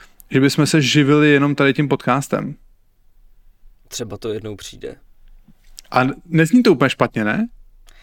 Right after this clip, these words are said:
Speaker 2: To nezní, ale je otázka, jestli tohle to chtějí poslouchat naši posluchači. Těm to může být asi úplně jedno, si myslím.
Speaker 1: No a zase jako kdyby nám, da-, dalo by nám to prostor, že jo, být jako kreativnější, eh, vymýšlet další věci. Ehm, eh,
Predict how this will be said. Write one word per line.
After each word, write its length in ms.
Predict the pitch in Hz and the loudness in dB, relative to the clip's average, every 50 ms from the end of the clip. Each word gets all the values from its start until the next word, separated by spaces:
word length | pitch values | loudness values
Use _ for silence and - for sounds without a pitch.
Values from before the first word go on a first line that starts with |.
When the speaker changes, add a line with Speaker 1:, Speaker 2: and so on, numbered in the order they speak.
| - - - - - - - - | -20 -20 -20 -20 -20 -14 -8 -4
Speaker 2:
To 80 | 139 | -2
nezní, 340 | 143 160 156 156 170 175 170 | -2 -2 -2 -2 -2 0 0
ale 140 | 160 156 156 | 2 2 2
je 60 | 151 | 0
otázka, 440 | 147 143 156 156 147 151 - - 151 | 0 0 0 0 -2 -2 -4 -4 -4
jestli 240 | 143 147 - 151 135 | -2 -4 -4 -6 -6
tohle 220 | 147 139 139 139 | -4 -4 -4 -4
to 160 | 135 - 139 | -6 -8 -8
chtějí 160 | 123 - 147 | -6 -4 -4
poslouchat 460 | 139 139 135 - - 139 127 139 139 135 | -4 -4 -4 -4 -2 -2 -2 -2 -4 -4
naši 220 | 131 131 - 139 | -6 -6 -6 -6
posluchači. 520 | - 139 120 135 143 127 131 110 - 107 | -6 -6 -4 -4 -4 -4 -4 -6 -6 -6
Těm 140 | 98 113 107 | -6 -6 -4
to 100 | 95 127 | -4 -4
může 200 | 113 117 107 120 | -4 -2 -2 -2
být 160 | 104 110 104 | -2 -2 -2
asi 200 | 110 107 - - | -2 -2 -2 -4
úplně 260 | 120 101 - 113 113 113 | -4 -4 -4 -2 -2 0
jedno, 240 | 120 117 95 98 | -2 -2 -2 -6
si 120 | - - - | -8 -10 -12
myslím. 400 | - - - - - - - - - - - - - - - - - - - - - - - - - - - - - - - - - - - - - - - - - - - | -12 -12 -14 -14 -14 -14 -14 -14 -14 -14 -12 -12 -12 -12 -12 -14 -16 -16 -18 -18 -18 -18 -16 -14 -14 -14 -14 -14 -14 -16 -18 -18 -20 -18 -16 -14 -12 -12 -12 -12 -8 -4 0
Speaker 1:
No 80 | 196 | 0
a 60 | 214 | 0
zase 160 | 220 220 - 226 | 2 2 2 2
jako 120 | 208 220 | 2 4
kdyby 180 | 190 170 160 175 | 4 4 4 4
nám, 240 | 185 185 180 160 | 4 2 2 2
da-, 120 | 156 151 151 | 2 2 2
dalo 220 | - 143 151 165 | 2 2 2 2
by 100 | 165 175 | 4 4
nám 160 | 180 180 180 | 2 2 2
to 220 | 175 185 180 170 165 - | 2 0 0 0 0 0
prostor, 440 | - 175 190 - - - - 165 143 | 0 0 0 0 -2 0 2 2 2
že 120 | 120 117 135 | 2 2 2
jo, 60 | 127 | 2
být 200 | 120 123 131 127 | 2 2 2 2
jako 180 | 131 127 147 | 2 0 0
kreativnější, 1080 | - - 139 131 147 147 - 151 143 147 147 147 147 - - 151 147 139 139 135 135 131 | -2 0 0 2 2 2 0 0 0 2 2 0 0 0 0 0 2 2 4 4 2 2
eh, 140 | - 127 127 | 2 2 2
vymýšlet 360 | 120 127 127 135 131 - 151 | 2 2 2 2 2 2 2
další 300 | 139 135 127 117 - - | 2 2 2 2 2 2
věci. 500 | 139 131 127 123 - - 135 127 123 135 - - - - - - - - | 2 2 2 2 2 2 2 2 0 -2 -6 -12 -18 -20 -20 -20 -10 -4
Ehm, 640 | - 123 120 117 117 113 113 113 113 117 117 117 123 - - - - | 0 2 2 2 2 2 0 0 -2 -2 -6 -6 -8 -12 -12 -8 -6
eh, 460 | 131 120 117 117 117 117 120 123 127 | -4 -2 -2 -2 -2 -2 -2 -4 -6